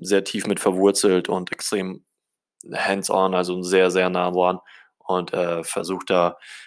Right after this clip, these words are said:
quasi ebenfalls einen Fuß mit reinzubekommen, weil das nicht nur für das Unternehmen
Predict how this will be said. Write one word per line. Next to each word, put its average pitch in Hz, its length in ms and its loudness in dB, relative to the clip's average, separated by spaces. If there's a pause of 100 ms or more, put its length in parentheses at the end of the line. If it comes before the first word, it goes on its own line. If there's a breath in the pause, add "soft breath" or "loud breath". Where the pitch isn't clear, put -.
(120 loud breath)
quasi 98 380 0
ebenfalls 98 580 2
einen 90 80 -10
Fuß - 280 -2
mit 101 200 -2
reinzubekommen, 92 760 0 (400 loud breath)
weil 90 240 4
das 90 380 2
nicht 101 420 0
nur 110 640 4 (360 loud breath)
für - 140 0
das 95 160 4
Unternehmen 127 580 -4